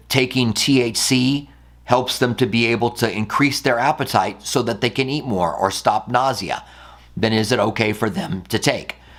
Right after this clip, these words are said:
I think these are questions that we need to ask with, and that the church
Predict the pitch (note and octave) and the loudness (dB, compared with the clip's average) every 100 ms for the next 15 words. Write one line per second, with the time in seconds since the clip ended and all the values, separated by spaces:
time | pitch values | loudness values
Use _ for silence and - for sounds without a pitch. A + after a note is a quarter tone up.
0 | - - G#2 G#2+ A2 G2+ G#2 - C3+ C#3+ | -14 -2 0 0 -2 0 0 0 2 2
1 | - A#2+ G#2+ B2+ - - - A#2 G#2+ A#2 | 2 0 0 -2 -6 -16 -4 0 2 2
2 | G#2+ F#2+ G#2 D3+ D3+ D3 C#3 B2 G#2+ G2 | 2 2 2 2 0 0 0 0 -4 -4
3 | G#2 - C3 B2 - | -4 0 2 2 -2